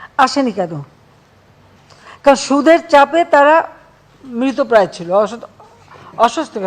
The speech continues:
তারা সেই জন্য তার, তাকে কেউ সাড়া দেয়নি, সেখানে সে ব্যর্থ হয়েছে।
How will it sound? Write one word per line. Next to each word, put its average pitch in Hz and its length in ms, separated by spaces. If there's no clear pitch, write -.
তারা 247 240
সেই 262 140
জন্য 262 400
তার, 240 140
তাকে 247 240
কেউ 277 220
সাড়া 285 320
দেয়নি, 254 420
সেখানে 311 360
সে 311 140
ব্যর্থ 294 340
হয়েছে। 165 480